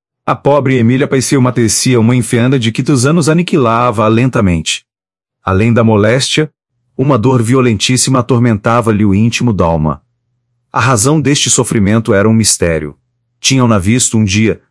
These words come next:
os mais antigos moradores da aldeia, aparecer casada com um criado do Duque de Bragantina. Já era aquela mulher triste e doentia.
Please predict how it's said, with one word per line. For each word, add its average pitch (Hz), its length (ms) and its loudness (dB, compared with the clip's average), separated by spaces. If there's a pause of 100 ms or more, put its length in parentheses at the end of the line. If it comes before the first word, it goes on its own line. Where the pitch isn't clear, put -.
os 95 140 -2
mais 123 280 0
antigos 120 480 0
moradores 110 500 0
da 98 60 0
aldeia, 107 440 0 (340)
aparecer 113 520 0
casada 117 400 0
com 110 140 0
um 104 60 0
criado 95 380 0
do 95 100 -2
Duque 98 280 -2
de 92 80 -2
Bragantina. 92 720 -4 (600)
Já 147 280 0
era 139 140 2
aquela 120 220 0
mulher 98 360 0
triste 143 440 -2
e 78 40 -6
doentia. 107 640 -2